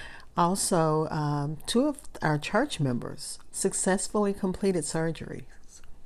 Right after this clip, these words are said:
Surgeries. <laughs> And one is a ninety-five-year young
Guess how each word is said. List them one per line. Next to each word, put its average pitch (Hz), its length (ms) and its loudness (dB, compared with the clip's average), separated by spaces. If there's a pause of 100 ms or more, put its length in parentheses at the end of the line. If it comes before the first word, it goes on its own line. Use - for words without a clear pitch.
(320)
Surgeries. - 840 -2 (300)
<laughs> - 300 -12
And 151 400 2
one 180 400 2
is 175 260 2
a 165 60 2
ninety-five-year 202 920 0
young 233 520 0